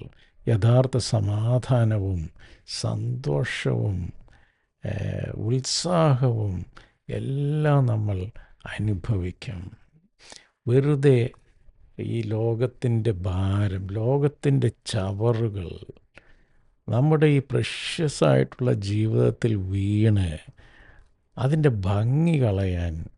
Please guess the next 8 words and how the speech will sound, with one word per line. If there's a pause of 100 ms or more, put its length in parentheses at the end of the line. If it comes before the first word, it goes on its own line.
(540)
നമ്മൾ
സമ്മതിക്കരുത്. (420)
സദാ
ജാഗരൂകരായിരിക്കുവൻ. (800)
നമ്മുടെ
ദൃഷ്ടി
എപ്പോഴും (380)
കർത്താവിങ്കലായിരിക്കട്ടെ,